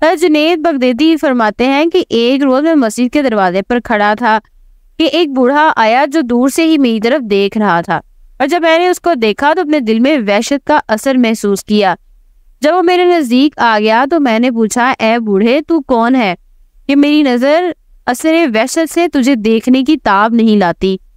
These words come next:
और तेरी नहुसत की हैयत को मेरा दिल बर्दाश्त नहीं करता। बूढ़ा कहने लगा कि मैं वही हूँ जिसको देखने की तेरे दिल में ख्वाहिश थी।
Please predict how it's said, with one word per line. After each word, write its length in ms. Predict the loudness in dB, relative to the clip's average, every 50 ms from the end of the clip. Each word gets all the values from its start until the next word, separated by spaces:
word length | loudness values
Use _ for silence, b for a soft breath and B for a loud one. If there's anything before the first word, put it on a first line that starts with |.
| -20 -20 -20 -20 -8 -4
और 120 | -4 -2 -2
तेरी 300 | 0 -2 0 2 2 4
नहुसत 500 | 4 4 2 2 0 0 0 -2 -4 -2 0
की 180 | 0 2 2 2
हैयत 360 | 0 0 0 0 0 -2 -4 _ _ _ _ _ _ _ _ -2
को 80 | 0 0
मेरा 280 | 2 2 2 2 0 0
दिल 200 | 0 0 0 0
बर्दाश्त 600 | 0 -2 -2 -2 -2 0 0 2 2 0 0 0 0
नहीं 220 | 0 0 0 0
करता। 380 | -2 -4 -4 -2 -2 -2 -2 -4 -6 -14 -20 -20 -20 -20 -20 -20 -20 -20 -20 -20 -20 -20 -20 -20 -10 -8 -4
बूढ़ा 280 | -2 0 0 0 0
कहने 240 | 0 0 -2 0 0
लगा 240 | 0 0 0 0 0
कि 120 | 0 0 0
मैं 340 | 0 2 2 2 0 0 -2
वही 380 | -2 -2 -4 -2 0 0 0
हूँ 220 | 2 2 2 0 0
जिसको 300 | 0 -2 -4 -4 -4 -4 -2
देखने 420 | 0 -2 -2 0 0 0 0 0
की 140 | -2 -2 -2
तेरे 220 | 0 0 0 0 0
दिल 180 | 0 -2 0 0
में 160 | 0 -2 -2
ख्वाहिश 480 | -2 _ -2 0 0 0 -2 -4 -4
थी। 220 | -4 -4 -4 -4